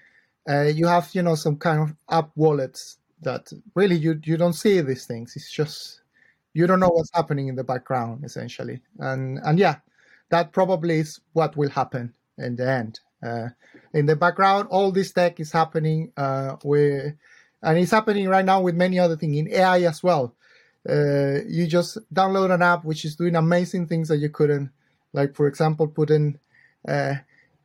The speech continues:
things on top of your face when you're actually recording a video, or, or, or making a, a picture sync. You know, I'm talking about some apps that are becoming, that are around popular. These things, uh,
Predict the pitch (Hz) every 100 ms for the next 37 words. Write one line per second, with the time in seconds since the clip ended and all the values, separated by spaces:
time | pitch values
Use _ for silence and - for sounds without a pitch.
0 | - _ 165 - 185 170 170 165 180 165
1 | 170 160 165 156 175 156 156 147 143 143
2 | 143 151 - 147 143 151 143 139 139 175
3 | 160 160 156 151 151 156 131 131 127 127
4 | _ _ - _ _ - 135 135 131 131
5 | - 143 143 156 165 180 165 151 139 139
6 | - 180 156 - 151 - 180 180 - -
7 | 135 131 143 147 160 170 151 135 170 151
8 | 151 151 - 131 131 143 151 143 135 _
9 | _ _ 156 147 139 _ - 151 156 147
10 | 147 170 156 139 135 143 _ _ _ _
11 | - 156 208 220 - 220 214 - 226 -
12 | - 185